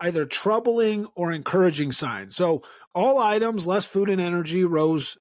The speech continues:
three point nine percent over the past twelve months, after rising four percent over the twelve months ending in November. The energy index decreased two percent for the twelve months ending in December, while food index increased two point seven percent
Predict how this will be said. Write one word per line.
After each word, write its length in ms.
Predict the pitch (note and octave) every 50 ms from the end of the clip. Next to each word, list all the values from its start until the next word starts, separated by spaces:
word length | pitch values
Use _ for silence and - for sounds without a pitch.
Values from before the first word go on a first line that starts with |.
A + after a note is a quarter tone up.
| _ _
three 160 | - F3+ F3+
point 260 | C#3 E3+ F3+ E3 D3+
nine 200 | D3+ D3 D3 C3
percent 380 | - C3+ B2 - - D3 B2 A#2
over 160 | A#2 A2 A2
the 80 | A#2+ G#2
past 300 | - B2 A#2 B2+ - -
twelve 220 | - A#2 G#2 G2
months, 440 | G#2 F#2 C2 - _ - - - - _ -
after 260 | D#3+ D#3 - - E3
rising 400 | D#3 D#3 D#3 D3+ C3 C#3+ C#3 B2
four 240 | - - A3+ B3+ -
percent 540 | - F3+ C#3 - F3+ D#3+ D3+ D3+ D3 C3 - _ - - _ _ _ -
over 180 | E3+ F3 E3+ E3+
the 120 | D#3+ C#3+
twelve 360 | B2+ - - G3 G3 F#3 F#3 F3+
months 320 | F3 E3+ E3 D3+ - - _ -
ending 280 | F3 E3+ E3+ D#3+ D3+
in 100 | D3 C#3
November. 580 | C3+ C3 B2+ - B3 D#4 C4 D#3 A2+ G2+ - - _ _ _ _ _ _ _ _ _ _
The 140 | E3 F#3 -
energy 440 | - B3 E4+ F#4 D4+ B3 G3 F#3+ F3
index 400 | E3 E3 E3 E3+ D#3+ C#3 - -
decreased 540 | - G#3+ G3 F#3+ - - F3+ D#3 A#2+ - -
two 160 | - D#4+ G4+
percent 480 | G4+ - F#3+ C3 - D#3+ C3+ A2+ G#2 - _
for 160 | _ - D#3 D3+
the 80 | D3
twelve 300 | - - - D3 C#3 C3
months 280 | C3 B2+ B2 A#2 - -
ending 280 | C3 A#2+ A#2 A#2 A2+
in 80 | A2+ A2
December, 560 | G#2+ G#2 - - C#3 A2 G2 F#2 F2 D2+ - - _
while 180 | D3+ E3 E3+
food 460 | D#3 - - A#3+ B3 D4 D#4+ D4 D4 -
index 600 | - F#3+ F3+ F3 E3+ E3 D#3 D#3 C3+ - - - - -
increased 500 | F#3 F3+ F3 - - E3+ D#3 C3+ - -
two 160 | - F#3+ F#3
point 320 | - - F3+ D#3+ D3 C#3+ -
seven 500 | - - - F#3 E3+ F3 F3 E3 D#3+ C#3
percent 600 | - D3+ C#3 - - F3+ E3 D3+ D3+ D3+ -